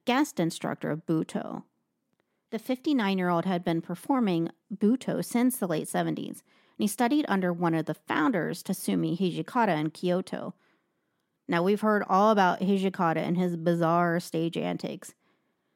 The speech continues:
Basically, the students were encouraged to bring Buto, the dance of darkness, into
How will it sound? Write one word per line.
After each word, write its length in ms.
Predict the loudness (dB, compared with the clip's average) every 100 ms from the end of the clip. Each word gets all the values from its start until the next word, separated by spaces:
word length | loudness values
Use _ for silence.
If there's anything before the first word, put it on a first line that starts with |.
| _ _ 0
Basically, 560 | 2 2 0 2 2
the 120 | 2
students 500 | 0 0 0 0 -4
were 320 | -4 0 0 0
encouraged 400 | -2 0 -2 -2
to 80 |
bring 240 | -2 0 0
Buto, 640 | 2 2 0 -4 -4 -8 -10 _ _
the 120 | -4
dance 420 | 0 2 2 0 -2
of 220 | -6 0
darkness, 540 | 0 0 -2 -4 -4
into 280 | -4 -4